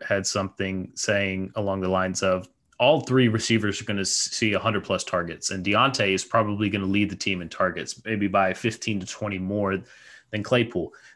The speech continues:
They're not gonna take Claypool or Deontay off the field in favor of Juju. So we know Claypool and Deontay are the starters right away. They're gonna be on the field all the time.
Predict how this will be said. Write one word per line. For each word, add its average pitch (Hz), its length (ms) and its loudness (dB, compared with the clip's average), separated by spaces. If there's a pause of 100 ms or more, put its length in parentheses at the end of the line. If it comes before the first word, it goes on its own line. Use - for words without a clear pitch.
They're 127 160 6
not 139 380 6
gonna 139 180 4
take 120 280 0
Claypool 120 560 2
or 113 200 2
Deontay 104 600 2
off 110 260 4
the 107 80 0
field 98 360 0
in 90 100 -4
favor 95 360 -2
of 85 120 -8
Juju. 95 420 -2
So - 180 -2
we 98 140 0
know 113 180 4
Claypool 123 440 2
and 117 100 2
Deontay 107 400 2
are 98 80 2
the 92 80 -2
starters 95 400 0
right 107 220 4
away. 104 420 2 (380)
They're 104 160 2
gonna 110 180 2
be 107 140 0
on 104 140 2
the 101 40 -2
field 98 320 0
all 95 220 4
the 98 80 -4
time. 85 340 -2